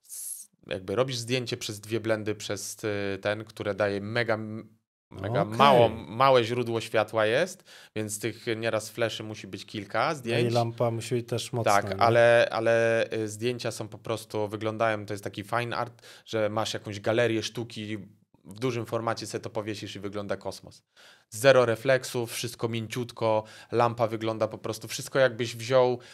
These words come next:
Speaker 1: z jakiegoś, nie wiem, plakatu, to
Speaker 2: Mhm.
Speaker 1: ciężko opisać.
Speaker 2: Zajebiście.
Speaker 1: I to będę próbował zgłębić. Y, podstawy mam, statyw też jest potrzebny oczywiście. Yy, lampę mam też, mam Godoxa, więc, yy,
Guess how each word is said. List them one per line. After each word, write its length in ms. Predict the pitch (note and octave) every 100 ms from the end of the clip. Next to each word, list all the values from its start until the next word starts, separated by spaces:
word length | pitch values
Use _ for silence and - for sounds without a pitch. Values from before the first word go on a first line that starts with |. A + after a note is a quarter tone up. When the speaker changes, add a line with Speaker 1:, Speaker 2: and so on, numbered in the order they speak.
| -
Speaker 1:
z 60 | G#2+
jakiegoś, 640 | A#2 A2 A#2 A2+ - -
nie 100 | A#2+
wiem, 140 | A2
plakatu, 520 | G#2 A#2+ - A2+ - G2
to 380 | G2+ G2+ G2 G#2
Speaker 2:
Mhm. 360 | G2 G#2+ G#2+ G#2+ - -
Speaker 1:
ciężko 300 | D3 - A#2
opisać. 520 | - G2+ E2+ - _ _ _ -
Speaker 2:
Zajebiście. 420 | G#2 G2+ G#2 C#3+
Speaker 1:
I 20 |
to 100 | D3
będę 260 | B2+ A#2+ A#2
próbował 480 | A#2 A2+ A2+ G#2 G#2
zgłębić. 600 | G2+ G2 F#2 F2+ - G#2
Y, 260 | G2 G2 F#2+
podstawy 360 | G#2+ A2 G2
mam, 420 | G2 B2+ C3+ C3+ C3 - B2 _
statyw 340 | - - - -
też 180 | A2+ A#2
jest 140 | -
potrzebny 560 | G#2+ - G#2+ A2 G#2+ F2
oczywiście. 640 | - G#2+ G#2 - G#2+ G#2 G#2 - - - _
Yy, 80 | G2 G2 G2 G2 F#2+ G2 G2+
lampę 340 | A2+ G#2+ G2+
mam 200 | F#2 F#2
też, 260 | A#2+ A#2+ -
mam 340 | A2+ A2+ A2
Godoxa, 600 | G#2+ A2+ A2 - G#2 G2 F#2+
więc, 560 | G2 F#2+ - - -
yy, 560 | F#2+ F#2 F#2 F#2 -